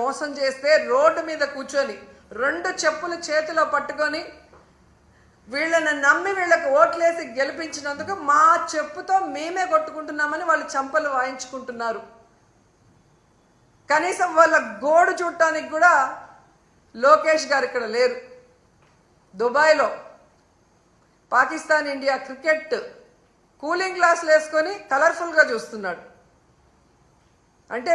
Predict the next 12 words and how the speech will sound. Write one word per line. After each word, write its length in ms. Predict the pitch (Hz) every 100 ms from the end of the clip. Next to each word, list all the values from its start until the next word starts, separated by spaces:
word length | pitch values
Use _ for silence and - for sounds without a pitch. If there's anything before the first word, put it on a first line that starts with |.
| 302
వీళ్ళకి 440 | 285 285 277 277 254 262 - - _ _ _ _ _ _ _ _ _ _
ప్రజలంటే 580 | 240 254 247 294 277 277 254 220
గౌరవం 340 | 262 285 302 294
లేదు, 200 | 285 233 220 - - - _ _ _ _ _ _ _ _ -
ప్రజలంటే 540 | 247 254 302 302 302 294
అభిమానం 480 | 262 302 311 320 302 294
లేదు. 220 | 277 220 - - - 214
రైతులైనా, 680 | 262 285 294 285 277 285 277 254
విద్యార్థులైనా, 760 | 226 269 294 294 269 269 277 269 254
మహిళలైనా, 600 | 277 302 285 277 277 294 254 269
ఎవరినైనా 500 | 277 294 294 294 311 269
అవలీలగా 540 | 269 302 320 320 320